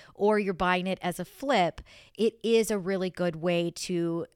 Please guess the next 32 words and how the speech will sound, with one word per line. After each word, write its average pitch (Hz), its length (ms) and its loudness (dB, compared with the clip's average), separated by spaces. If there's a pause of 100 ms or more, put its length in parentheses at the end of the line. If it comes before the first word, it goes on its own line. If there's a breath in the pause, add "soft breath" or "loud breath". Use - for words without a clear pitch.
(200)
to - 140 -4
get 175 300 -2
the 170 60 -6
job 151 360 -6
done. 143 320 -10 (400 loud breath)
Um, 175 320 -2
so, 196 340 -2
so 220 220 -2
that 262 240 4
is 294 160 -4
where 226 140 0
hard 190 280 -2
money 185 280 -4
would 170 180 -6
really 175 260 -4
come 165 300 -8
in 156 80 -8
handy. 185 520 -8 (360 loud breath)
Hard 240 260 4
money 226 240 0
is 196 140 -2
also 202 480 0
good 220 460 2
if 185 260 -4
you 185 320 -2
are, 175 480 0 (340 loud breath)
um, 180 300 0
looking 202 400 -4
to 190 400 -2
take 196 540 -6
cash 208 560 0
out 196 440 0